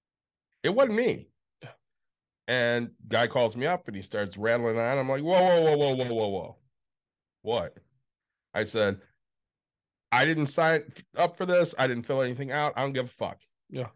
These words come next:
Speaker 1: "Well, you had to have filled something out."
Speaker 2: Sure.
Speaker 1: "Listen, dude, I didn't fill shit out."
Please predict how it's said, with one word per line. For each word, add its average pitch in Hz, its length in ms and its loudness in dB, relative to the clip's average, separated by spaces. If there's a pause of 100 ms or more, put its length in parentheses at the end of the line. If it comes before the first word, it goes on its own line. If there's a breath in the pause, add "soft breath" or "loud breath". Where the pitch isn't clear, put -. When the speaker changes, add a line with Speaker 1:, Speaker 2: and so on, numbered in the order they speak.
Speaker 1:
"Well, 139 380 4 (380)
you 180 180 4
had 165 240 2
to 127 120 -2
have 92 100 -10 (180)
filled 123 220 2
something 95 320 -4
out." 101 300 -2 (720)
Speaker 2:
Sure. 147 200 -12 (160)
Speaker 1:
"Listen, 226 340 2
dude, 143 340 4
I 180 160 4
didn't 214 160 2
fill 185 220 0
shit 180 320 0
out." 180 340 2